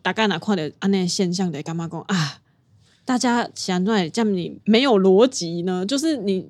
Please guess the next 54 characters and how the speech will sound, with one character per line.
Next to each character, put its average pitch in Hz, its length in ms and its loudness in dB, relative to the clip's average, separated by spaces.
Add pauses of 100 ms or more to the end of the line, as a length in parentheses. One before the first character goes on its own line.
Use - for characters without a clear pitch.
刚 277 160 -6
刚 294 240 -8
那 285 160 -2
段 269 220 -4
话， 277 120 -4
就 269 80 -4
是， 262 60 -2
哎， 294 180 -2
你 254 120 -2
用 285 180 -4
逻 254 160 0
辑 247 160 -6
去 269 140 -6
想 196 200 -6
一 185 40 -4
下， 233 100 -6
你 208 60 -2
就 226 80 -4
知 214 60 -10
道 226 120 -2
这 247 240 -2
件 240 160 -4
事 220 160 -6
情 165 220 -8
的 139 120 -6
是 208 240 -2
非 180 200 -2
对 180 180 -4
错 180 220 -8
是 143 120 -12
啥 175 220 -8
人。 - 100 -14
啊， 247 160 -8
你 285 120 -4
哪 196 180 -2
怪 226 240 -2
底 185 180 -6
下 220 100 -2
的 180 80 -4
人， 165 200 -8
哎， 170 140 -8 (260)
头 190 140 -6
壳 208 140 -2
顶 202 220 -2
的 165 120 -6
全 165 160 -10
部 165 80 -8
都 185 140 -6
是 185 60 -4
死 190 140 -6
光 - 160 -12
光。 - 180 -14
啊， 190 60 -4
那 226 180 -2